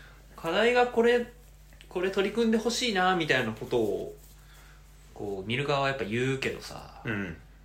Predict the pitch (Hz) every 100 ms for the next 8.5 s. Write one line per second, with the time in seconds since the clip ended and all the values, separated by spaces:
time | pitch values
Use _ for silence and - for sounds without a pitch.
0 | - - - - 104 - 226 247 247 226
1 | - - - - - 175 123 95 101 -
2 | 165 214 151 113 139 123 107 - - -
3 | - - 98 90 110 - 95 92 - -
4 | - 123 143 185 180 170 143 147 - 139
5 | 170 - 190 185 135 92 92 87 82 92
6 | 117 110 110 147 107 123 - 110 110 117
7 | 104 - - 135 139 147 139 139 143 143
8 | 104 87 - - 95